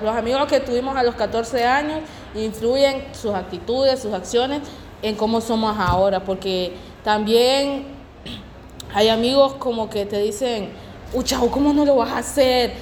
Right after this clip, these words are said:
Es algo sencillo, es algo que no tenés que preocuparte", y uno se queda como que, "No, es que yo no puedo", pero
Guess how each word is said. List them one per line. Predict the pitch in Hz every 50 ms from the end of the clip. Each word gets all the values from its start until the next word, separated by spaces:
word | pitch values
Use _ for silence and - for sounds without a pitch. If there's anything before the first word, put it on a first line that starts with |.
| - - -
Es | 233 247
algo | 285 - 240 233 226 247 247
sencillo, | 247 277 254 233 233 233 - - - 240 - 240 254 285 294 294 277 269 262 233 190 - - - - -
es | 240 269
algo | 254 254 233 247 247
que | 247 302 294 285 269 - - - -
no | 226 247
tenés | 240 277 277 277 285 294 302
que | 285 311
preocuparte", | 302 302 277 262 247 220 - - 247 302 359 359 - 311 233 214
y | 202 214 226
uno | 226 240 254 269 277 269
se | - 254 233
queda | - 247 254 262 277 277 277
como | 285 269 262 254 247
que, | 254 254 220 196 - - - - - -
"No, | 247 269
es | 269
que | 277 247 247
yo | 226 220
no | 226 226
puedo", | 208 - 240 269 285 320 330 311 -
pero | - 240 233 226 214 202 190 -